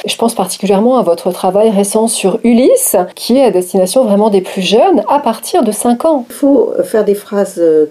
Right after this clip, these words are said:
Speaker 2: courtes, utiliser un vocabulaire, euh, clair, mais sans supprimer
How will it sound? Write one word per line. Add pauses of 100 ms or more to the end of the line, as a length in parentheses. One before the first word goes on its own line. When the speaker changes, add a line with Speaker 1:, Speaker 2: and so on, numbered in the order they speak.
Speaker 2:
courtes, (160)
utiliser
un
vocabulaire, (460)
euh, (180)
clair, (360)
mais
sans
supprimer